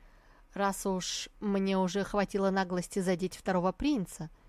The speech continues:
естественно, у меня есть способы справиться с последствиями. Кто позволит второму принцу жаловаться на беспорядки в столице, если это он сам пригласил сюда каких-то неизвестных людей? Почему бы не позволить ему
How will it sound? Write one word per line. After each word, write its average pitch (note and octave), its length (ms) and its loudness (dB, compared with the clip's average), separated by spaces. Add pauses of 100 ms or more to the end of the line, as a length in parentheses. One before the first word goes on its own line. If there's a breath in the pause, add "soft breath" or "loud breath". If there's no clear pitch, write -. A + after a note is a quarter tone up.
(140 soft breath)
естественно, F#3+ 800 -2
у E3+ 40 0
меня E3+ 280 0
есть E3 160 -6
способы B3+ 460 -2
справиться C#4+ 560 -2
с - 80 -8
последствиями. F3 960 -4 (480 soft breath)
Кто - 200 0
позволит G#3 480 2
второму F#3 380 0
принцу F#3 360 -4
жаловаться F3 720 0 (160)
на C4+ 120 0
беспорядки F3 640 -2
в - 60 -8
столице, F#3+ 640 -2 (320 soft breath)
если F3+ 640 0
это E3+ 260 -4
он E3 180 -2
сам D4 300 0
пригласил F3 580 -2
сюда F3 340 -4
каких-то - 520 -6
неизвестных F3+ 640 -2
людей? G3+ 460 -4 (520 soft breath)
Почему A#3+ 440 0
бы G3 300 4
не A3 220 2
позволить G3+ 680 2
ему D#3+ 200 -2